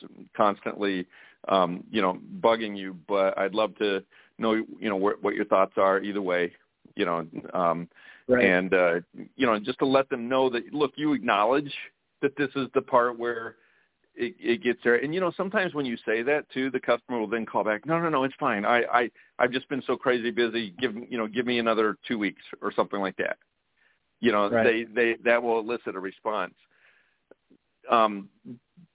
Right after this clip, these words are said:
Speaker 1: go ahead, David. You had a question.
Speaker 2: Nope, I just said right.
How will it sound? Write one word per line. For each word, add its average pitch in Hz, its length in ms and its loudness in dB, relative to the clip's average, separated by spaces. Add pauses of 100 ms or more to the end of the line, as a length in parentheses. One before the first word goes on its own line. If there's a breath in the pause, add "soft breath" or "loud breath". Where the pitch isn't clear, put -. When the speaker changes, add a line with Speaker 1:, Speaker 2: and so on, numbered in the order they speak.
(1000)
Speaker 1:
go 151 80 6
ahead, 104 180 -4
David. 98 220 -10
You 101 60 -6
had 95 80 -8
a - 20 -16
question. 95 320 -12 (1500)
Speaker 2:
Nope, 233 300 6
I 160 100 -2
just 151 240 -8
said 151 160 -4
right. 131 300 -6